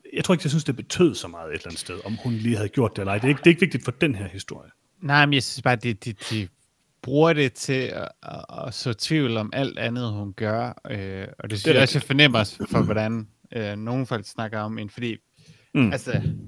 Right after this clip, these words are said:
Speaker 2: jeg gik jo ind og lavede min egen research om, hvad der foregår ved hendes
Speaker 1: Mm.
Speaker 2: sted, og, ja, alle hendes tiger har ti gange så meget plads, <laughs> som de har hos Joe Exotic. Øh, og hun breeder jo ikke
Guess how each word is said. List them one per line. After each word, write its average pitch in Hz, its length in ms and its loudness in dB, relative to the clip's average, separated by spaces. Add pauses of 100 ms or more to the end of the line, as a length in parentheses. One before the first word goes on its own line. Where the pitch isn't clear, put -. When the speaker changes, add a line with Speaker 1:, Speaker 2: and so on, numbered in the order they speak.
(180)
Speaker 2:
jeg 135 100 -2
gik 147 120 0
jo 151 60 2
ind 185 140 2
og 131 80 2
lavede 127 180 2
min 135 80 -4
egen 123 260 0
research 123 440 -2
om, 110 100 -2
hvad 110 160 -2
der 110 60 -4
foregår 120 720 -2
ved 113 80 -4
hendes 120 260 -4
Speaker 1:
Mm. 127 100 8
Speaker 2:
sted, 107 120 4 (200)
og, 98 220 -8 (1040)
ja, 101 140 -2
alle 147 260 4
hendes 143 260 2
tiger 139 400 4
har 104 380 0
ti 165 200 4
gange 117 340 4
så - 140 -2
meget 113 280 2
plads, - 500 -2
<laughs> - 220 -14
som 123 200 -2
de 123 100 -2
har 120 240 4
hos 101 160 2 (100)
Joe 117 180 0
Exotic. 113 460 -4 (680)
Øh, 98 420 -2
og 104 60 -6
hun 107 120 -6
breeder 135 320 2
jo 110 60 2
ikke 117 180 0